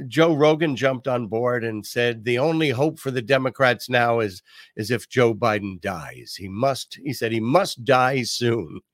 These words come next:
<laughs> How morbid these people. You know, you have to, you have to remember, I mean, uh,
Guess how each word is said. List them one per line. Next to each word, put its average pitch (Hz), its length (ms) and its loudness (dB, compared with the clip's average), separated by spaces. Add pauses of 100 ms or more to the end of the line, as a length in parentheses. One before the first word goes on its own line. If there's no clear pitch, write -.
(160)
<laughs> - 100 -20 (840)
How 139 140 -2
morbid 131 580 -2
these - 220 -16
people. - 400 -14
You 170 140 -8
know, 175 60 -6
you 160 120 -2
have 180 180 -4
to, 123 160 -6 (1160)
you 160 100 0
have 208 200 0
to 175 100 -4
remember, 156 520 2
I 160 180 2
mean, 151 260 0
uh, - 300 -12